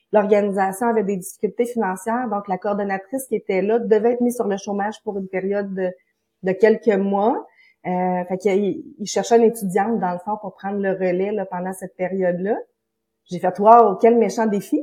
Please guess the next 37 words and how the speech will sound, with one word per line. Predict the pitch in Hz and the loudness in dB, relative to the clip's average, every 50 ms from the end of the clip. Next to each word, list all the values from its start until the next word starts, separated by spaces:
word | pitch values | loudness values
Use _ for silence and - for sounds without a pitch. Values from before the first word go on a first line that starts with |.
| - - | -4 -6
tu | - 330 | -6 -4
sais, | 339 | -4
de, | 262 233 226 202 | 4 4 4 4
de, | 190 190 196 196 | 4 2 -2 -2
de, | 190 185 196 196 196 190 190 | -2 -2 -2 -2 0 -2 -2
de, | 185 185 180 | -2 -2 -2
de | 170 185 | -2 -4
prendre | 180 - 214 220 226 | -2 0 0 0 0
ce | 226 - 226 | 2 2 2
relais-là, | 202 185 202 202 196 190 196 214 233 | 2 4 2 2 2 4 4 4 6
de | 226 208 | 4 4
reprendre | 185 - - 214 220 226 | 2 0 0 2 4 4
le | 214 196 196 | 4 2 4
pôle. » | - 226 240 269 320 370 349 294 226 202 - - _ _ _ _ _ _ _ | 4 4 6 4 4 0 0 0 0 -2 -2 -6 _ _ _ _ _ _ _
Puis | - 226 | 4 6
en | 208 | 6
même | 196 196 190 | 4 2 0
temps, | 226 254 | -2 -2
ben, | 254 233 | -2 -2
c'était | 233 - 190 | -2 -2 -2
à | 185 | -2
quelques | - 214 214 220 | 0 -2 -2 -2
minutes | 214 202 196 196 214 226 | -2 -2 -2 -2 0 0
de | 220 214 | 0 0
la | 202 190 190 | 2 2 0
maison, | 190 185 180 185 185 220 247 269 | 0 0 0 -2 -2 -2 -2 0
donc | 247 214 190 196 214 214 202 - - - - - _ _ _ _ _ _ _ _ | 2 2 4 4 2 0 -2 -6 -12 -20 -20 -20 _ _ _ _ _ _ _ _
c'était, | - - - 202 196 196 190 190 | -6 -2 0 2 4 2 2 0
c'était | 190 202 190 | -2 -2 -2
quelque | - 202 196 | -2 -2 0
chose | - 247 247 | 2 4 6
de | 226 220 | 6 6
facile | 233 208 202 - - 240 240 240 | 6 4 4 6 6 4 6 6
pour | 233 202 208 | 4 2 4
moi | 208 226 233 | 2 2 2
puis | 262 226 | 2 2
d'accessible. | 196 196 190 - - 214 202 - - 214 - - | 2 2 2 2 2 2 4 4 4 2 2 2